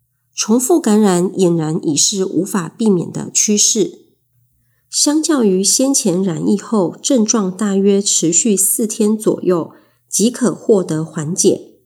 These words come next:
感染B A 五的人症状通常可以长达七天甚至更久。最常见的症状包含疲倦感、发烧、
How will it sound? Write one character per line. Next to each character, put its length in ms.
感 200
染 220
B 240
A 80
五 180
的 160
人 300
症 260
状 280
通 200
常 280
可 220
以 140
长 320
达 200
七 280
天 440
甚 300
至 220
更 260
久。 380
最 160
常 240
见 240
的 160
症 240
状 240
包 220
含 440
疲 200
倦 260
感、 340
发 240
烧、 520